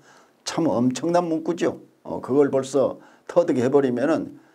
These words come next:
이제 견성성불을 한 거나 다름없죠. 어. 그래서 무명을 타파해서 깨달은 지혜의 성자가 되신 겁니다.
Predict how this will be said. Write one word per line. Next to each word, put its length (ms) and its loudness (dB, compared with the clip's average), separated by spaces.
이제 180 -2
견성성불을 680 -2
한 160 -4
거나 200 -2
다름없죠. 880 -4
어. 140 -12
그래서 320 4
무명을 480 4
타파해서 1160 2
깨달은 540 4
지혜의 560 4
성자가 560 0
되신 260 -12
겁니다. 380 -20